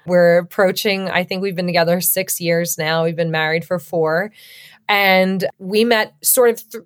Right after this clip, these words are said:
about three years after he got out of the service. He was in the hundred and first Airborne, which is in, uh, the United States Army.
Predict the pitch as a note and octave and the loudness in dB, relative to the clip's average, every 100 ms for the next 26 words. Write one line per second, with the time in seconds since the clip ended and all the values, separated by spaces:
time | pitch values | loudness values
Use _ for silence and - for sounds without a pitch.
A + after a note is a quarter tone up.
0 | - A#3+ C4 B3+ - E4 E4 C4 A#3+ A3+ | -6 -2 0 -2 -4 -2 0 2 2 2
1 | F#3+ G3+ G#3 E3+ G3+ F3 F3+ F3 E3+ F3 | -2 -4 -6 -6 -8 -2 0 2 0 0
2 | E3+ E3+ F3 D#3+ C#3+ F2+ - A3+ A3 A3+ | -2 -2 -2 -4 -4 -2 -2 0 0 2
3 | G#3+ - G3 G3 F#3 E3+ F3+ F3+ E3+ E3+ | 2 0 -4 -4 -4 -6 -6 -4 -2 -4
4 | - G3 G3 G#3+ A3+ A3 A3 - F#3 F3+ | -4 -2 0 0 2 0 2 0 2 2
5 | E3+ F3 E3+ G3+ F#3+ F3+ F3+ - - F3+ | 2 2 2 0 -2 0 2 2 0 -4
6 | F3 - E3 D#3 D3+ F3+ E3 E3+ - G3+ | -4 -2 0 0 -2 0 0 2 0 0
7 | G#3 - E3+ E3+ E3+ F#3 | -2 0 0 2 0 -2